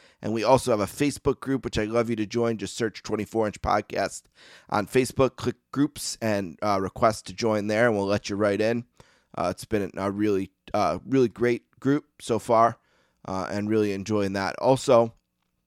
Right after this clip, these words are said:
uh, don't forget to check out, uh, my friend Peter Winson and his show, Greetings from Allentown.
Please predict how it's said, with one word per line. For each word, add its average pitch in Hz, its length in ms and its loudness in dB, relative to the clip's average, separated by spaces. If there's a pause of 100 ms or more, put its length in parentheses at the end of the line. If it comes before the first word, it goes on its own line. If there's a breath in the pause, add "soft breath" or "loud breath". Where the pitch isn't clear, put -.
(640)
uh, 110 140 4
don't 120 180 4
forget 113 220 -4
to 104 80 -12
check 117 240 -2
out, 107 260 2 (480)
uh, 107 60 -6
my 107 160 0
friend 113 400 2
Peter 113 260 0
Winson 104 540 -4
and 92 100 -8
his 110 140 -2
show, 101 240 -2
Greetings 107 280 -8
from 95 140 -10
Allentown. 110 720 0